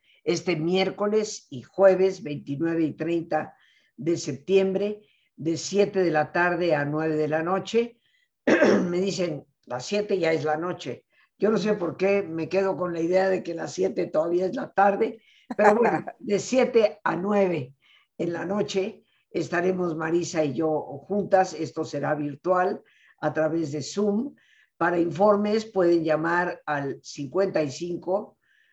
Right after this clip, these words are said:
Speaker 1: treinta y siete, treinta y dos,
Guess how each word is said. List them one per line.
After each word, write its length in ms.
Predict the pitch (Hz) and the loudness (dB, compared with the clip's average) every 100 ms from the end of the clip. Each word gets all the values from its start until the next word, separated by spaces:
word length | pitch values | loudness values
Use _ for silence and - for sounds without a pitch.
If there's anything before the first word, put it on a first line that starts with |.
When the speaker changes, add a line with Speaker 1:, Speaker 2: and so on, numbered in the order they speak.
| _ | _
Speaker 1:
treinta 460 | - 190 202 202 165 | 0 2 2 0 0
y 80 | 147 | 0
siete, 480 | - 180 175 156 135 | 0 0 0 -6 -6
treinta 520 | - 185 190 - 139 | -2 -2 -2 -2 -4
y 80 | 135 | -4
dos, 600 | 151 156 190 - - _ | -2 -2 -2 -8 -20 _